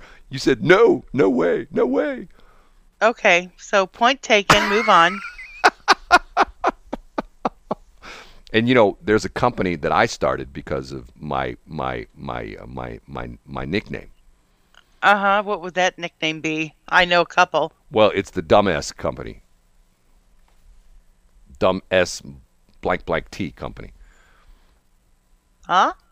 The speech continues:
Speaker 1: <laughs> Never mind. <laughs> It's,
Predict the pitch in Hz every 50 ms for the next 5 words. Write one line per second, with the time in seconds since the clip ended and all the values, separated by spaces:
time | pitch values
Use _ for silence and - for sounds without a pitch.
0 | _ _ _ _ _ _ _ _ _ - _ _ _ _ _ _ - - - -
1 | - 120 110 - - - - 55 - - 92 - - 104 113 - _ - - -
2 | - - _ _ - - - - - - _ - - - - _ - - _ -
3 | _ _ _ - - - - - - - - - - - - - - -